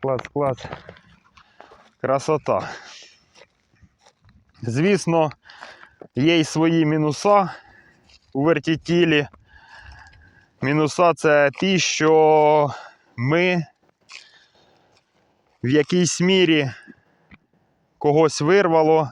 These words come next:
ну, в основному бур'яни залишилися. А це та амброзія, та, що була зовсім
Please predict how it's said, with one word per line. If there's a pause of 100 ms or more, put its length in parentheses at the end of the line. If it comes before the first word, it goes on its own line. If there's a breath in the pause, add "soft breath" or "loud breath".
ну,
в
основному (920 loud breath)
бур'яни
залишилися.
А
це
та
амброзія,
та,
що
була
зовсім